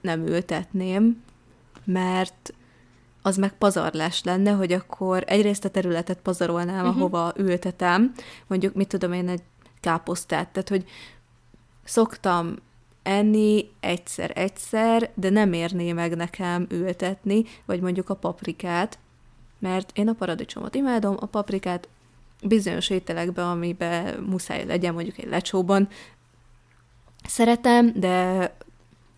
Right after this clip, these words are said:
Speaker 1: de hogy nem lenne értelme, hogy külön azt termesszem, hanem akkor inkább már elmegyek, és akkor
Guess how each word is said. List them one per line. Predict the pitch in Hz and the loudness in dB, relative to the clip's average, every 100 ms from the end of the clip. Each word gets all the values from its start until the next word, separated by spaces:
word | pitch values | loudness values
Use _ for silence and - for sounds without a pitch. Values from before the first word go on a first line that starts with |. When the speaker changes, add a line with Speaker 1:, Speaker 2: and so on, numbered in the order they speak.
| _ | _
Speaker 1:
de | 196 | 0
hogy | 214 | 4
nem | 220 220 | 8 8
lenne | 196 180 180 | 6 2 2
értelme, | 185 - 180 180 | 2 0 -2 0
hogy | 190 185 - | 0 -2 0
külön | 196 175 180 | 0 0 -2
azt | 180 - - - - | -4 -6 -12 -14 -4
termesszem, | 175 196 226 226 262 247 233 | 0 2 0 0 0 2 4
hanem | 226 220 | 4 4
akkor | 220 233 220 | 0 -2 0
inkább | 214 185 175 180 | 2 0 -2 -4
már | 170 175 | -4 -2
elmegyek, | 180 208 233 226 233 - - - | 0 2 2 2 0 -6 -20 -14
és | - 190 190 202 | -6 -2 -2 -2
akkor | 196 - 190 190 190 | -2 -4 -2 2 2